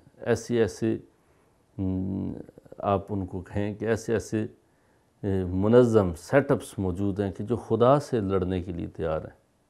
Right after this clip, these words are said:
اور وہ دین کی نابودی جاتے ہیں اس دنیا کے اندر۔ یہ اصلی ترین دشمن ہے مسلمانوں کے، انسانوں کے، اصلی ترین دشمن ہے۔ سیونزم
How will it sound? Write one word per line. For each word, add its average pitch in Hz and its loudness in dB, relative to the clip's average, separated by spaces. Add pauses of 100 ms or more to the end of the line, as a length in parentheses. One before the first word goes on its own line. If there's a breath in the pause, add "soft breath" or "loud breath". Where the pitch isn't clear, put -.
(540)
اور 113 0
وہ 110 2
دین 120 6
کی 117 0
نابودی 95 -2
جاتے 92 -4
ہیں 90 -4
اس - -14
دنیا 87 -6
کے - -14
اندر۔ - -10
یہ 127 2
اصلی 123 -4
ترین 110 -6
دشمن 90 -8
ہے - -16 (580 soft breath)
مسلمانوں 107 -2
کے، 139 -4 (140)
انسانوں 95 -2
کے، - -18 (560)
اصلی 107 -4
ترین 92 -4
دشمن 90 -10
ہے۔ 90 -12 (1000 soft breath)
سیونزم 113 2